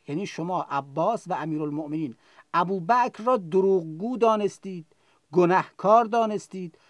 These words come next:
فرأیتماه کاذباً آثماً غادراً خائناً، یعنی نظر توی امیرالمؤمنین، نظر شما امیرالمؤمنین علیه السلام و عباس عموی پیغمبر نسبت به ابوبکر این است که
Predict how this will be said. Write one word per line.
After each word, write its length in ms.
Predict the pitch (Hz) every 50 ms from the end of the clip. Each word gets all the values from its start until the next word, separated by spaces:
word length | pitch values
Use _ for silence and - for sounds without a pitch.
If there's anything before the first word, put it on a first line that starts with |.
| _ _ _ _ _
فرأیتماه 960 | _ - 170 175 180 147 175 190 160 - 185 190 214 233 226 151 156 156 -
کاذباً 680 | - - 196 226 226 226 202 151 156 139 135 120 107 101 - _ _ _ _ _ _
آثماً 840 | 190 220 240 226 226 196 - - 165 147 135 123 104 107 107 107 113 117 117 131
غادراً 640 | 147 180 208 240 254 262 262 254 262 262 262 262 247
خائناً، 540 | - - 240 214 165 147 131 127 120 104 _ _ _ _ _ _ _ _ - _ _
یعنی 220 | 175 175 202 240
نظر 400 | 233 214 208 196 170 240 240 233
توی 220 | 214 - 233 240 233
امیرالمؤمنین، 880 | 180 190 190 175 175 180 175 170 180 175 175 180 196 220 202 156 127 - _ _ _ _ _
نظر 320 | 165 175 175 180 240 240 208
شما 280 | - 196 202 226 233
امیرالمؤمنین 640 | 240 226 196 190 180 175 180 180 180 175 190 226 247
علیه 180 | 226 202 190 151
السلام 460 | 151 - - 143 139 139 131 131 135
و 60 | 170
عباس 500 | 147 170 180 175 170 208 233 240 196 -
عموی 340 | - 165 175 180 180 175 165
پیغمبر 520 | 160 160 165 160 156 160 165 202 185 147
نسبت 520 | 131 139 156 175 170 - - 180 175 - 180
به 200 | 165 185 - 165
ابوبکر 400 | 170 170 170 233 233 233 214 131
این 160 | 127 233 214
است 220 | 160 151 - -
که 200 | - 143 127 123